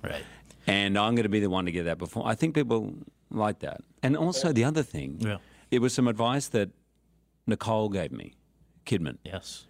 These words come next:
Speaker 2: She's been friends with, like, she slept on my wife's couch,
Speaker 1: Oh,
Speaker 2: like,
Speaker 1: wow.
Speaker 2: when she first came to L A. So,
Speaker 1: Wow.
Speaker 2: and Deb was at their wedding, et cetera, et cetera.
Speaker 1: Yeah,
Speaker 2: So
Speaker 1: yeah.
Speaker 2: they're close mates. She said, "You come from the theater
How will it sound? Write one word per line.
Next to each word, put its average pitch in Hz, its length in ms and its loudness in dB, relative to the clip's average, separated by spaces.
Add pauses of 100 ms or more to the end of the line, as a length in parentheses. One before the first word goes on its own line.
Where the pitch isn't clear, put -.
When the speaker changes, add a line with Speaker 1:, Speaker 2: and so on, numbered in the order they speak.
(120)
Speaker 2:
She's 131 300 4
been 123 180 2
friends 107 320 0
with, 104 160 -2
like, 98 180 0
she 113 180 2
slept 107 300 0
on 95 60 0
my 92 120 2
wife's 85 260 0
couch, - 400 -2
Speaker 1:
Oh, 87 100 -2
Speaker 2:
like, 92 260 2
Speaker 1:
wow. - 100 -8
Speaker 2:
when 95 160 2
she 101 160 0
first 92 240 0
came 90 160 0
to 85 100 0
L 80 220 0
A. 69 60 0 (180)
So, 98 180 2
Speaker 1:
Wow. 107 160 -6 (380)
Speaker 2:
and 98 120 0
Deb 101 160 2
was 90 120 -2
at 87 120 -2
their 82 420 0
wedding, 127 340 2
et 98 100 -2
cetera, 82 200 -2
et 73 80 -6
cetera. 104 220 -2
Speaker 1:
Yeah, 120 60 0
Speaker 2:
So 107 120 0
Speaker 1:
yeah. 98 60 2
Speaker 2:
they're 107 160 4
close 92 380 -2
mates. 90 220 -2
She - 220 0
said, 98 400 0 (420)
"You 110 140 2
come 131 200 2
from 135 160 2
the - 60 2
theater 82 360 0